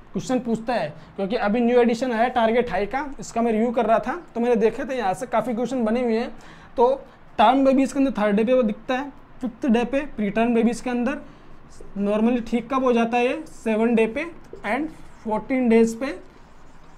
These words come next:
प्री टर्म बेबीज के अंदर। ठीक है, clear है यहाँ तक। तो हमने इसके बारे में discuss किया था, इसके अंदर जो treatment of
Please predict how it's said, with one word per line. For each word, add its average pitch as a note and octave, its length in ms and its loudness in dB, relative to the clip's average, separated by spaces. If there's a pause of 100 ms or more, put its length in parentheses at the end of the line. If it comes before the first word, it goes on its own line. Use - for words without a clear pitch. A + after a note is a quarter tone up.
(140)
प्री A#3 140 4
टर्म A#3 260 2
बेबीज F3+ 340 2
के - 80 -8
अंदर। D#3+ 240 -4
ठीक B3 160 -2
है, C4+ 80 0
clear B3 280 0
है B3+ 60 0
यहाँ A#3+ 220 -2
तक। C4 120 -8 (160)
तो C4 60 -4
हमने B3 300 2
इसके C#4 240 -4
बारे B3+ 140 2
में B3+ 80 2
discuss A3 400 -2
किया G3+ 180 0
था, B3 280 -8 (360)
इसके A3+ 240 -4
अंदर C#4+ 180 2
जो D4 80 0 (100)
treatment C4 560 2
of A#3+ 120 2